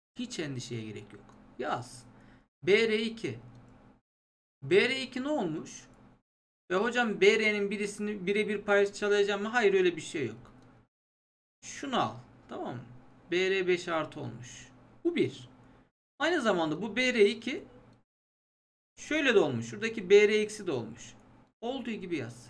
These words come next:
Hiç sıkıntı yok. Tamam mı? Devam et. Solda iki B R varsa sağda da iki B R olması için bunun katsayısını iki yap. Solda iki B R varsa sağda da iki olması için katsayısını iki yap. Tamam mı? Elektronlara bakıyoruz.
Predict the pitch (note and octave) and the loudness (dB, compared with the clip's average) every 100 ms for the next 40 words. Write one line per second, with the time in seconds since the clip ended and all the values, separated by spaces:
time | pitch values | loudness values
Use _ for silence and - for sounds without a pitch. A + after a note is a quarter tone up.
0 | - - - - C3+ B2 - - - - | -16 -16 -14 -14 -14 -14 -16 -20 -20 -20
1 | - - D#3+ C#4 C#3+ - - - F3 - | -20 -16 -12 -10 -12 -14 -20 -20 -20 -20
2 | - - - - - - A3 D4+ F#3 G#2 | -20 -20 -20 -20 -20 -8 -2 0 0 -4
3 | - - - - _ - C4 C#4 C#4+ C#4+ | -14 -20 -20 -20 _ -2 0 0 0 2
4 | B3 G3+ F3 E3+ F3+ C#4 - B3+ B3 A#3+ | 4 6 6 4 2 -2 2 4 4 0
5 | A#3+ A3+ A3 G#3 G3 F#3+ - C#4+ A#3+ A3 | -2 0 4 4 4 -2 -6 -6 -4 -4
6 | G#3 - - G3+ F#3 E3+ D#3 D3 C3 A3+ | -6 -10 -2 -2 0 -4 -4 -8 -4 -6
7 | A3+ - A#3 A3+ A3+ G3 F3 D#3 D#3 D#3+ | -6 -2 -2 -2 0 2 4 4 2 -2
8 | - A3 G3+ F#3+ F#3 F3 D#3+ D3+ G3 F#3 | -6 0 2 2 0 -2 -6 -6 -8 -8
9 | F3 - C3+ C3 D#3+ - - - - - | -8 -6 -10 -10 -14 -14 -18 -18 -20 -20
10 | - - E4 C4 - - - - - - | -20 -16 -14 -14 -16 -20 -20 -20 -20 -20
11 | - - B3 B3+ B3+ A#3+ A#3+ G#3+ D#3+ B2+ | -14 2 4 4 2 2 2 2 0 -2
12 | G#2 - - | -8 -12 -20